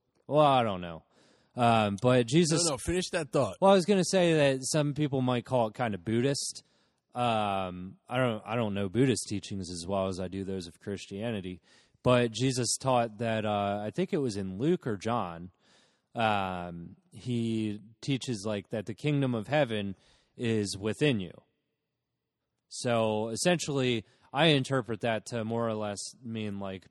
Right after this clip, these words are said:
Speaker 1: be content with who you are and where you are, and, uh, don't go, don't go seeking for the kingdom of heaven, like, in Hollywood or wherever other else people will go and search for it.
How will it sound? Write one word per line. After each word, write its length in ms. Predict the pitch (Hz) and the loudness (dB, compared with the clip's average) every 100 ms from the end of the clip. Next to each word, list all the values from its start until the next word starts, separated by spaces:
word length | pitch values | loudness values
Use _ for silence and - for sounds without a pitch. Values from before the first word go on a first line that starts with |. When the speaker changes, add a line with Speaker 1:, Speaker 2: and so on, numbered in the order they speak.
| _ _ | _ _
Speaker 1:
be 160 | 151 175 | -4 -4
content 420 | 180 160 147 127 | -4 0 0 0
with 160 | 104 - | -6 -4
who 140 | 147 | -2
you 260 | 139 131 127 | 0 0 2
are 220 | 120 104 | 2 0
and 120 | 98 | -2
where 200 | 120 131 | -2 0
you 260 | 98 85 82 | -2 -8 -14
are, 300 | - - _ _ _ _ _ _ | -18 -20 _ _ _ _ _ _
and, 520 | 117 110 104 101 98 | -2 0 0 -2 -2
uh, 400 | 98 95 95 101 | -2 -2 -4 -6
don't 420 | 110 131 143 131 | 0 4 4 2
go, 460 | 127 135 127 120 - _ _ _ | 2 4 4 2 -2 _ _ _
don't 220 | 170 180 | 4 6
go 160 | 185 160 | 6 2
seeking 400 | 139 170 160 143 | 2 -2 0 -2
for 200 | 123 127 | 0 -2
the 100 | 110 | -2
kingdom 400 | - 143 127 117 | -2 0 2 0
of 140 | 104 117 | -2 0
heaven, 600 | 117 104 98 92 95 104 107 | 0 0 -2 -4 -8 -12 -8
like, 360 | 107 101 - 110 98 - | -6 -6 -10 -16 -14 -6
in 140 | 120 | -4
Hollywood 680 | 110 139 113 98 90 87 85 | 2 2 2 -2 -4 -6 -8
or 400 | 90 90 87 82 _ _ _ _ _ _ _ _ _ _ _ _ _ _ _ _ _ _ | -8 -8 -8 -10 _ _ _ _ _ _ _ _ _ _ _ _ _ _ _ _ _ _
wherever 640 | 123 135 127 123 113 113 | 4 6 8 6 4 2
other 420 | 104 98 92 101 104 | 0 -2 -6 -8 -6
else 280 | 113 101 - - - | -2 -2 -4 -10 -6
people 340 | 123 107 98 92 | -4 -2 -4 -4
will 100 | 90 | -4
go 220 | 101 90 | -4 -4
and 100 | 87 | -6
search 280 | - 110 - | -4 -4 -6
for 300 | - 92 85 | -14 -14 -14
it. 100 | - | -16